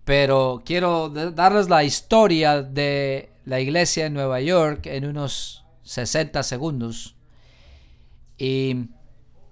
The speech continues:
un hermano me dijo que no habíamos nunca hecho esto, nunca en la ciudad de Nueva York, en la historia de la iglesia en Nueva York, entrado en este tema. Pero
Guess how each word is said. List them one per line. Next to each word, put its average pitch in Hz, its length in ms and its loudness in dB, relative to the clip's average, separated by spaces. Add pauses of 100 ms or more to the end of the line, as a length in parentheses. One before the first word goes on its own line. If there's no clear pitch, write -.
(580)
un 151 200 -6
hermano 165 420 -4
me 151 140 -6
dijo 170 340 0
que 127 400 -10 (420)
no 151 220 -2
habíamos 196 400 0
nunca 240 520 4
hecho 160 260 0
esto, 98 420 -8
nunca 208 600 2
en 127 80 -6
la 131 100 -2
ciudad 143 260 -6
de 180 80 -2
Nueva 151 260 -4
York, 127 280 -4 (180)
en 139 140 -8
la 147 80 -2
historia 165 680 2 (320)
de 170 580 4 (480)
la 127 180 0
iglesia 151 500 0
en 156 60 -4
Nueva 131 280 -2
York, 127 320 -2 (160)
entrado 151 460 2
en 143 60 -2
este 127 240 -4
tema. 92 340 -8 (680)
Pero 117 440 -6